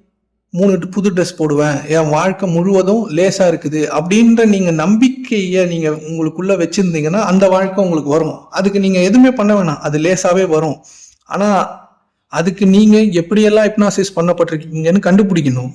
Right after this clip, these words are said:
அது உங்களால மட்டும்தான் முடியும். உங்களை கவனிச்சு பார்க்கணும். நீங்க பேசுவதிலிருந்து, நீங்க சிரிக்கிறது கூட காரணம் இல்லாம சிரிப்போம், காரணம் இல்லாம பேசுவோம். நம்ம வாய் வந்து நம்மளோட அனுமதி இல்லாம பேசுவோம் எல்லாத்தையும். நீங்க கவனிச்சு பார்த்தீங்கன்னா புரியும்.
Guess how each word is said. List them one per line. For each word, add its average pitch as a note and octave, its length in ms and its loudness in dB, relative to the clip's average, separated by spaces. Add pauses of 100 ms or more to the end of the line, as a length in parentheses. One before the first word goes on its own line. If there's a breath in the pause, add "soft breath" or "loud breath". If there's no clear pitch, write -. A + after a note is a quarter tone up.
(240)
அது D#3+ 300 -2
உங்களால F#3+ 320 2
மட்டும்தான் E3+ 420 0
முடியும். D#3 440 -4 (500)
உங்களை E3 280 -2
கவனிச்சு F#3+ 440 0
பார்க்கணும். E3 600 -4
நீங்க D3+ 240 -2
பேசுவதிலிருந்து, D#3+ 840 -2
நீங்க D#3 160 -2
சிரிக்கிறது A#3 600 2
கூட A#3+ 320 2 (360 loud breath)
காரணம் A3+ 520 2
இல்லாம G3+ 340 4
சிரிப்போம், F#3+ 460 -2
காரணம் G#3 480 0
இல்லாம F3+ 280 0
பேசுவோம். F3 500 -4
நம்ம D#3+ 240 2
வாய் G3 320 2
வந்து G3 260 0
நம்மளோட F#3 460 2
அனுமதி G3+ 420 2
இல்லாம F#3 300 0
பேசுவோம் G3+ 500 0
எல்லாத்தையும். D3+ 500 -4 (440 soft breath)
நீங்க D#3 200 -6
கவனிச்சு G3 420 0
பார்த்தீங்கன்னா E3 420 0
புரியும். E3 460 -6